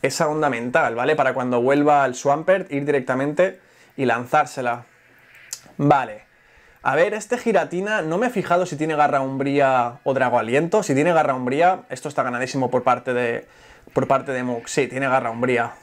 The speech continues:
Tiene garra umbría, así que con los básicos no nos hace daño, pero parece que no. Pero Giratina, con esas garras dragón, va bajándole la vida rápidamente también, ¿eh? A Muk de Alola. No hay que confiarse demasiado. Vale, aquí carga un poco de más nuestro amigo Ricky.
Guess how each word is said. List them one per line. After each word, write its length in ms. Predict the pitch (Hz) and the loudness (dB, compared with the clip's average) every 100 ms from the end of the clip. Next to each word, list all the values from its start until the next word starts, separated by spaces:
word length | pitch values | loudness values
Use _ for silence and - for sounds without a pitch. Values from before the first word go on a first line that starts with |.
| - | -10
Tiene 180 | - 131 | -4 0
garra 180 | 127 123 | 2 2
umbría, 260 | 123 135 143 | 2 4 2
así 200 | - 131 | 0 -4
que 120 | 127 | -2
con 100 | 127 | 0
los 120 | 127 | 2
básicos 420 | 156 156 165 151 | 0 0 0 0
no 60 | 151 | 0
nos 180 | 147 143 | -2 -2
hace 160 | 135 | 0
daño, 300 | 127 160 185 | 2 2 -2
pero 320 | 143 131 123 | -2 0 0
parece 280 | 127 156 247 | 2 2 2
que 100 | 226 | 0
no. 260 | 214 226 233 - - - _ | 0 -2 -4 -10 -20 -20 _
Pero 180 | 143 139 | 0 2
Giratina, 680 | 139 127 120 165 208 233 233 | 2 0 2 2 4 2 2
con 400 | 156 139 139 143 | 0 2 0 0
esas 260 | 160 208 | 0 2
garras 320 | 180 190 180 | 2 2 2
dragón, 420 | 151 131 170 170 131 | 2 2 2 2 0
va 160 | 156 196 | 0 0
bajándole 400 | 208 208 208 180 | -4 -2 0 2
la 100 | 151 | 2
vida 220 | 165 170 | 2 2
rápidamente 580 | 151 156 143 135 147 135 | 0 0 0 0 0 0
también, 440 | 113 127 151 120 | 0 2 2 2
¿eh? 60 | 160 | 0
A 80 | |
Muk 220 | 143 139 127 | 0 0 2
de 80 | |
Alola. 340 | 120 127 180 - - - - | 2 4 2 0 -14 -20 -14
No 140 | 127 135 | -4 0
hay 100 | 151 | 0
que 80 | 175 | 2
confiarse 800 | 143 127 139 135 - 131 127 123 | 0 2 2 2 -2 -2 0 -2
demasiado. 720 | 123 120 - 143 180 220 - _ _ _ - - - | -4 -6 0 2 2 0 -4 _ _ _ -20 -20 -2
Vale, 220 | 131 120 | 0 0
aquí 180 | 117 160 | 0 0
carga 280 | 175 170 156 | 2 2 0
un 120 | 147 | 0
poco 280 | 147 135 135 | 0 2 0
de 100 | 127 | 2
más 280 | 156 185 156 | 0 -2 -2
nuestro 360 | 139 135 135 | -4 -2 -2
amigo 340 | 131 127 127 123 | 0 2 2 2
Ricky. 500 | 135 165 208 226 | 0 0 0 0